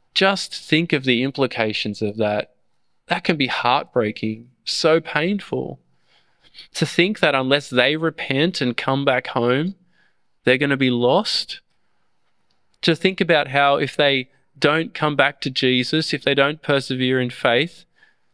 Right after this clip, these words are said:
to think about how that will demonstrate that they have not been truly called by God, that is such a hard thing for us to think about. We don't wanna go there. I understand.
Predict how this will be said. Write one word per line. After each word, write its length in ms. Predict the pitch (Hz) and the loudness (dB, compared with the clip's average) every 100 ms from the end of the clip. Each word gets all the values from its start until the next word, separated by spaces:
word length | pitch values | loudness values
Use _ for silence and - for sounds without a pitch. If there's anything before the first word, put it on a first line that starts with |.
| - | -4
to 80 | 143 | 0
think 180 | 180 | 0
about 160 | 196 170 | 2 2
how 120 | 147 | 2
that 220 | 131 143 | 2 0
will 100 | 156 | 0
demonstrate 720 | 127 123 131 147 - 151 156 190 | 0 2 2 -4 0 2 4 0
that 120 | 143 | 0
they 120 | 135 | 2
have 100 | 127 | 2
not 380 | 113 117 139 - | 2 2 2 0
been 160 | 143 139 | -4 -2
truly 320 | - 143 139 | -2 0 0
called 340 | - 143 143 | -2 0 2
by 140 | 139 135 | 2 0
God, 460 | 139 139 180 220 _ _ _ _ _ _ _ _ | 2 2 2 -2 _ _ _ _ _ _ _ _
that 180 | 220 202 | 2 2
is 120 | 151 | 0
such 320 | - 202 175 | 0 0 2
a 100 | 160 | 0
hard 300 | 139 151 147 | 4 4 4
thing 280 | - 147 139 | 2 -2 -2
for 160 | - 139 | 0 0
us 100 | - | 0
to 100 | 135 | -2
think 280 | - 113 | 0 -2
about. 400 | 120 117 104 123 - _ _ _ | 0 -2 -2 -6 -10 _ _ _
We 120 | 226 | 2
don't 160 | 254 175 | 2 2
wanna 180 | 151 143 | 2 2
go 320 | 147 165 220 | 4 4 4
there. 400 | 180 120 101 131 _ _ _ _ _ _ _ _ _ _ - | 2 0 -2 -8 _ _ _ _ _ _ _ _ _ _ -2
I 160 | 143 | 0
understand. 720 | 139 135 123 - 113 104 110 | 0 0 -2 0 -2 -2 -8